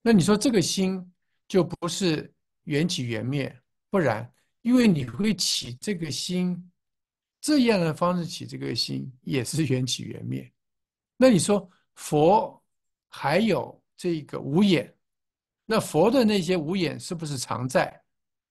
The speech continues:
<laughs> 这，这有趣了啊，对不对？啊，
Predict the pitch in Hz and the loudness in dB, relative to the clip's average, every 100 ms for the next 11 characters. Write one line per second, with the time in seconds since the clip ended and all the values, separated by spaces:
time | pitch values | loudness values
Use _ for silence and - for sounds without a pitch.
0 | _ _ _ - 143 160 147 - 135 147 | _ _ _ -8 -6 -4 -6 -6 -6 -6
1 | 127 139 - - 139 120 - _ - 151 | -8 -8 -10 -4 -4 -4 -10 _ -10 -2
2 | 165 127 _ _ _ _ _ _ - 127 | -2 -2 _ _ _ _ _ _ -14 -14